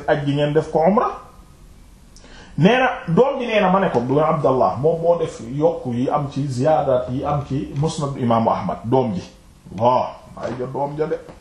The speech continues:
<laughs> Nee na ma wax sama baay di al Imaam Ahmad ma ne ko mais xadiisu Bilaal ibn al Haaris nag fii fasxil xajji,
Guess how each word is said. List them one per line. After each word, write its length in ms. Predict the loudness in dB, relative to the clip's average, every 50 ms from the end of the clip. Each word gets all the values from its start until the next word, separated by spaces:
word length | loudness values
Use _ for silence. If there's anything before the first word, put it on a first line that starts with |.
| -16 -14 -14
<laughs> 60 | -14 -14 -16 -20 -20 -20 -20 -12 -2 2
Nee 180 | 4 4 6 4
na 80 | 4
ma 100 | 4 2 2
wax 120 | 0 0
sama 180 | 0 0 2 2
baay 220 | 2 2 2 2
di 100 | 2 2 2
al 100 | 2 4 4
Imaam 200 | 2 2 2 2
Ahmad 280 | -2 -2 0 -2 0 0
ma 120 | 0 0
ne 60 | 0 0
ko 120 | -2 -6 -10 -20 -20 -20 -20 -20 -20 -20 -20 -20 -20 -20 -16 -8 -4
mais 180 | 0 0 0 2 2
xadiisu 360 | 2 2 4 4 4 4 2 2
Bilaal 300 | 4 4 4 4 4 2
ibn 160 | 0 0 0 0
al 100 | -2 0
Haaris 400 | 0 2 2 2 2 0 0 -2
nag 220 | -2 -2 -4 -6 -8 -16 -20 -20 -20 -20 -20 -20 -12
fii 200 | -6 -4 -2 -2
fasxil 380 | 0 0 -2 -2 -2 -4 -4 -4
xajji, 360 | -4 -4 -4 -4 -4 -6 -8